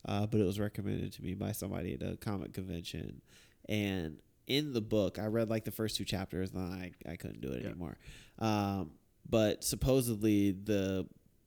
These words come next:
Speaker 1: the guy that Don Draper is loosely based on, when he talks about he's seen the show,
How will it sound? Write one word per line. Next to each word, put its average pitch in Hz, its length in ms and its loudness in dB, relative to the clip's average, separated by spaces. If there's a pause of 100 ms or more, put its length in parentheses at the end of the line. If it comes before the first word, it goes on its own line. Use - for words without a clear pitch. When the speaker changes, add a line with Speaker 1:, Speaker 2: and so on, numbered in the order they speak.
(180)
Speaker 1:
the 113 140 4
guy 113 680 4
that 101 300 0
Don 110 220 -2
Draper 107 340 -2
is 107 140 -4
loosely 104 420 -2
based 98 400 0
on, 98 320 -4
when 98 180 -6
he 101 140 -4
talks 107 400 -6
about 104 400 -2
he's 113 180 -2
seen 110 280 -2
the 95 100 -2
show, 104 600 2